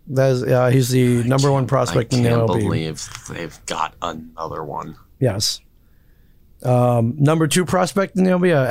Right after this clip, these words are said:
Speaker 1: Adley Rutschman, uh,
Speaker 2: Adley
Speaker 1: Baltimore.
Speaker 2: Rutschman, yeah. Oh my
Speaker 1: Baltimore
Speaker 2: God,
Speaker 1: Orioles,
Speaker 2: one
Speaker 1: who
Speaker 2: of the top prospects in baseball are in the A L East.
Speaker 1: Yeah, who, you know,
Speaker 2: Although
Speaker 1: will
Speaker 2: the Yankees, we have our own impending
Speaker 1: Stars.
Speaker 2: You know,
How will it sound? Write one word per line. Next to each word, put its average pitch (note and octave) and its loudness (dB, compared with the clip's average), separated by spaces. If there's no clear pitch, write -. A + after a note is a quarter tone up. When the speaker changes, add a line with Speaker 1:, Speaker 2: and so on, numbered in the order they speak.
Speaker 1:
Adley C3 2
Rutschman, A2+ 2
uh, G#2 2
Speaker 2:
Adley F#2+ -2
Speaker 1:
Baltimore. A2+ 2
Speaker 2:
Rutschman, E2+ -4
yeah. F2 -6
Oh G2 -10
my G2+ -8
Speaker 1:
Baltimore A#2 4
Speaker 2:
God, A2 4
Speaker 1:
Orioles, G#2+ 0
Speaker 2:
one D3 4
Speaker 1:
who C#3 4
Speaker 2:
of - -4
the - -4
top E2+ -4
prospects E2+ -6
in E2+ -8
baseball E2 -6
are E2 -6
in E2+ -14
the E2 -18
A E2+ -18
L E2 -12
East. D#3 -4
Speaker 1:
Yeah, D3 2
who, C#3+ 2
you C#3 2
know, A#2+ 2
Speaker 2:
Although A#2+ 0
Speaker 1:
will D3 -4
Speaker 2:
the E3 0
Yankees, F3+ -4
we C#3+ 0
have C3+ -2
our A#2 -2
own A2 0
impending G2 -2
Speaker 1:
Stars. A2+ 0
Speaker 2:
You F#2+ 0
know, F2+ -6